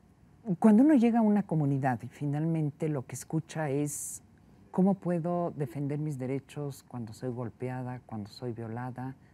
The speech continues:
Tengo hambre, no tengo casa". Y uno llega con un discurso político de los derechos políticos y finalmente dice, "Sí, la política es una vía, porque si ustedes obtienen cargos, tienen voz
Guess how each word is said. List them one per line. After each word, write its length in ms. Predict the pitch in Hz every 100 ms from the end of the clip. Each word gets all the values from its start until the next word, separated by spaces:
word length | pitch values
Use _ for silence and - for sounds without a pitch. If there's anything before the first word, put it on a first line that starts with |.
| _
Tengo 280 | 139 127 127
hambre, 560 | 135 135 123 127 127 - -
no 80 | 127
tengo 260 | 123 113 104
casa". 460 | 127 127 - 113 143 - - - - - - - _ _
Y 60 | 139
uno 100 | 175
llega 340 | 147 156 170 165
con 220 | 127 127
un 140 | 143
discurso 520 | 139 - - 135 -
político 720 | 143 123 143 151 127 - 113 - _ _ - _ -
de 100 | 104
los 180 | 107
derechos 400 | 123 123 135 131
políticos 840 | - 123 139 123 - - 117 - - _
y 40 | 139
finalmente 640 | - 156 165 165 156 170
dice, 320 | 151 147 170
"Sí, 360 | 156 - 175 160 - _ - _ _
la 140 | 143
política 520 | 139 156 165 185 170 151
es 220 | 147 -
una 220 | 156 131
vía, 320 | 135 139 104 - _ -
porque 260 | 123 139
si 120 | 123
ustedes 420 | - - 165 156 143
obtienen 580 | 117 147 147 139 131
cargos, 680 | 120 147 147 113 117 - - - _ _
tienen 360 | - 147 139 120
voz 400 | 120 - - -